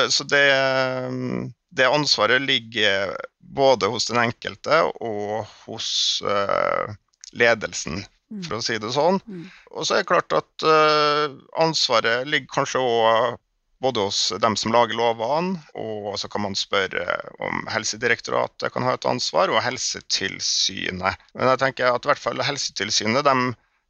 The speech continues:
Speaker 1: dem skal jo på en måte se mer på at anvendelsen er riktig, enn at, eh, enn å hjelpe oss med tolking, da. Så jeg tenker at, eh, for vår del så blir det kanskje, testen blir jo å se om, eh,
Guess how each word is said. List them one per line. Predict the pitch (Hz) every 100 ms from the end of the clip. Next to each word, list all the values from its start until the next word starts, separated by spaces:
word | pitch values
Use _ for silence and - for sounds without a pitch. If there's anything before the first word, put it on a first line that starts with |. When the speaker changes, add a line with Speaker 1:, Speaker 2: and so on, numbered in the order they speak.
| -
Speaker 1:
dem | 127
skal | - 147 117
jo | -
på |
en | 123
måte | 131 - 104
se | - - - 107 101
mer | 110 107 87
på | - 85
at | 110 -
anvendelsen | 131 110 90 82 73 87 - 113
er | 117
riktig, | - - 143
enn | 170 123 110 107
at, | - _ - -
eh, | 107 101 98 - - - 120
enn | 117
å |
hjelpe | 120 104 95 -
oss | 85 -
med | 95 -
tolking, | 117 117 - - 104 139
da. | 92 107 202 -
Så | 127
jeg | 123
tenker | 120 - 104 107
at, | _ _ - 110
eh, | 107 98 98 - 98 - _ _
for | - 123 113
vår | 104 92
del | 131 -
så | 139
blir | 123
det | 98
kanskje, | 120 - 101 98 101 52 - -
testen | - 117 - - 117 147
blir | 139 113
jo | 98 95 101
å |
se | - 104 98 95 _ -
om, | 104 104 92 92
eh, | 95 92 92 92 98 95